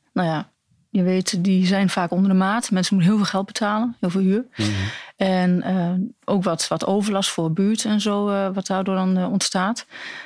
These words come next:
Speaker 1: Ehm, en ja, we zijn daar met z'n allen eigenlijk voor, of tenminste de meeste partijen waren voor, om daar vanuit de provincie ook weer op in te zetten.
Speaker 2: Ja.
Speaker 1: Ja.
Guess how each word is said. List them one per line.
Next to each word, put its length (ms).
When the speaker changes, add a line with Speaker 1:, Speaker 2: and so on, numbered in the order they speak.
Speaker 1:
Ehm, 520
en 460
ja, 220
we 60
zijn 220
daar 120
met 140
z'n 120
allen 260
eigenlijk 340
voor, 400
of 100
tenminste 280
de 80
meeste 540
partijen 400
waren 260
voor, 380
om 160
daar 220
vanuit 220
de 60
provincie 540
ook 160
weer 140
op 100
in 120
te 120
zetten. 460
Speaker 2:
Ja. 100
Speaker 1:
Ja. 120